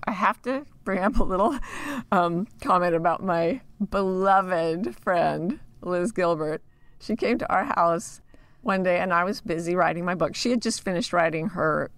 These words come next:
six hundred-page novel in six weeks, and she would get up every day and put on really nice clothes and sit bolt upright at her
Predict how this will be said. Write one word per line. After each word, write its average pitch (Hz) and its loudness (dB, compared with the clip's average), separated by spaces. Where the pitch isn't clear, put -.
six - -6
hundred-page 170 -2
novel 156 0
in 156 -8
six - -8
weeks, - -6
and 160 -2
she - -4
would 170 -2
get 170 2
up 143 -6
every 202 0
day 185 -2
and 156 -6
put 185 -4
on 160 -2
really 170 -4
nice 175 -4
clothes 143 -4
and 160 -4
sit - -4
bolt 196 0
upright 156 0
at - -2
her 160 -2